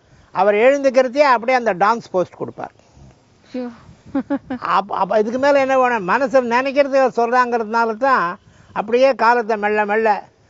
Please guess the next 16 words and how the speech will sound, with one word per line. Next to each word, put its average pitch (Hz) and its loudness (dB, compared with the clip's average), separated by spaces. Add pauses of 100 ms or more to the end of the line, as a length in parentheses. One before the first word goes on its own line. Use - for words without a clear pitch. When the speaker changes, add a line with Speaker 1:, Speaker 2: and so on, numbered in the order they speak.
(180)
Speaker 1:
நிறைய 247 2
ப-, 208 -6
நிறைய 226 2
நான், 214 -4
நான் 190 -4
பெரிய 220 0
ஃபேமிலி 226 0
மேன், 185 -4 (240)
எல்லாரையும் 226 0
படிக்க 220 0
வச்சார், 202 2
எல்லாருக்கும் 214 0
ஆட்டோமேட்டிக்கா 226 0
கல்யாணம் 208 -2
பண்ணி 196 -8
வச்சார், 185 0